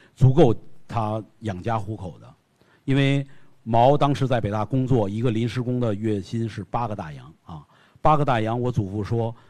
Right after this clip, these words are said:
能买八百个鸡蛋啊，就是大家要知道是土鸡蛋啊，不是现在的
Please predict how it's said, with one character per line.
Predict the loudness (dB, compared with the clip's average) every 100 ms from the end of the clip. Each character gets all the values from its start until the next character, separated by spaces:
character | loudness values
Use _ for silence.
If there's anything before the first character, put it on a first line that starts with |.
| _
能 | -4 0 0
买 | -2 -8 -14 -4
八 | 0 0 -2
百 | -4 -10
个 | -12
鸡 | -8 -2 2
蛋 | 4 2 -4 -18 -20 -20 _ _
啊， | -12 -12 -12 -20 _ _ _ _ _ _ _ _ _
就 | 0
是 | 4 6 6 4 0 -4 -16 -12 -2
大 | 2
家 | 4
要 | 6 4
知 | 4 2
道 | 2 0
是 | 2
土 | 2 2
鸡 | -2
蛋 | 0 0
啊， | 0 -8 -14 -2
不 | 4
是 | 4 4
现 | 2 2
在 | 2 0
的 | -4